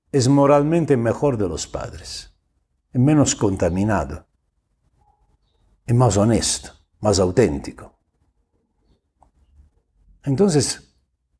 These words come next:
sé rezongón, pelea por tus derechos, por tu verdad.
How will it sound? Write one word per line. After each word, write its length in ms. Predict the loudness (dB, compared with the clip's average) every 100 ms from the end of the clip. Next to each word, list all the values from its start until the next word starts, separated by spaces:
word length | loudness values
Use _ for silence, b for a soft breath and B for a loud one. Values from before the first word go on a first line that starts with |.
| _ _ _
sé 440 | -4 0 2 2
rezongón, 800 | 0 -2 -4 -4 -6 -8 -10 -20 _ _ _ _ _ _ _ _ _ -4
pelea 560 | -2 2 4 2 2
por 220 | 0 -2
tus 300 | -2 -4 -2
derechos, 640 | -2 0 0 -2 -6 -14 -14
por 220 | -10 -10
tu 200 | -6 -4
verdad. 840 | -2 -2 0 0 0 -6 -20 -20